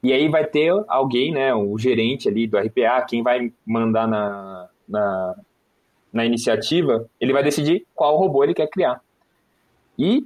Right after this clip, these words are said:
ele tem um botão lá, criar robô. Você seleciona o processo, clica em criar robô, e com base naquele fluxo que foi selecionado, você tem um robô criado automaticamente do outro lado.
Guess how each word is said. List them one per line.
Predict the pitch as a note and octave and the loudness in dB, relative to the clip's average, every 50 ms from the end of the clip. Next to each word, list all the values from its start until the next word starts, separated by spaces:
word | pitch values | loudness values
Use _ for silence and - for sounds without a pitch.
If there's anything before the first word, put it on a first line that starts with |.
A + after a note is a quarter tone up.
| - - | -2 -2
ele | - E3 E3+ | -2 -2 0
tem | E3 E3+ F3 | 2 0 2
um | F3 | 2
botão | E3+ G3 F#3+ F#3+ F#3+ F3+ | 2 2 2 2 2 2
lá, | E3 C#3 C3 C3 C3 - _ _ _ _ _ _ | 2 2 0 -2 -4 -8 _ _ _ _ _ _
criar | - - C#3 C3+ C3+ C#3 | -4 0 2 2 4 4
robô. | C#3+ D#3 D3+ B2+ A2 A2 A2 - _ _ _ _ _ _ _ _ _ _ _ _ _ _ _ _ _ _ _ _ | 2 2 2 2 0 0 -2 -6 _ _ _ _ _ _ _ _ _ _ _ _ _ _ _ _ _ _ _ _
Você | - B2+ | -10 -6
seleciona | A#2+ - C3 B2+ B2+ C3 B2+ C3 | -2 0 0 0 2 0 0 0
o | - | 0
processo, | C3+ B2+ A#2+ - B2 A#2+ C3 C3+ B2+ - - - _ _ _ _ _ _ _ _ _ _ _ _ | -4 -4 0 0 2 2 2 0 -2 -6 -10 -10 _ _ _ _ _ _ _ _ _ _ _ _
clica | - C3+ C3 A#2+ B2+ | -2 0 0 0 0
em | B2+ | -2
criar | B2+ - B2+ B2+ B2 | -2 0 0 0 2
robô, | B2 B2 A#2 G#2+ A2 A2+ B2 D3+ D3 - - | 2 0 0 2 2 2 2 0 -2 -4 -6
e | B2+ | -6
com | B2 - C#3+ C3+ C3+ | -4 -2 -2 0 0
base | B2 C3 B2+ C#3 C3+ C3+ | 0 2 2 0 0 0
naquele | C#3+ C3+ C3 C#3 C3+ C#3+ | -2 -2 0 0 -2 -2
fluxo | C#3+ - C3+ C3+ C3 C3 - - | -2 -2 -2 -2 -2 -2 -4 -10
que | B2 - | -8 -4
foi | - B2+ B2 | -2 -2 0
selecionado, | - B2+ A#2+ B2 B2 C3+ B2+ B2 B2 C3 C#3+ C#3+ C#3+ - _ _ _ _ _ _ _ _ - | 0 0 -2 0 0 0 0 0 0 -2 -2 -4 -6 -8 _ _ _ _ _ _ _ _ -6
você | A#2+ B2 C#3 B2+ | -4 -2 -2 0
tem | - C#3 | 0 2
um | C#3 C#3 C3+ | 2 2 2
robô | C3 C#3 C3+ A#2 A2 A2+ B2 B2+ B2+ - _ | 2 2 0 2 2 2 2 2 0 -4 _
criado | - - A#2+ A#2 A2 A2 A2 A2+ | -4 0 2 2 2 2 2 2
automaticamente | A2+ A2+ A2+ A2+ A2+ A2+ A2+ - A#2+ A2+ G#2+ G#2+ A2 G#2+ | 0 0 0 -2 -2 -2 -4 -4 -6 -4 -4 -4 -4 -2
do | A2 | -2
outro | A2 A2 A2+ | 0 0 2
lado. | G#2 F2 E2 - | 0 0 0 -2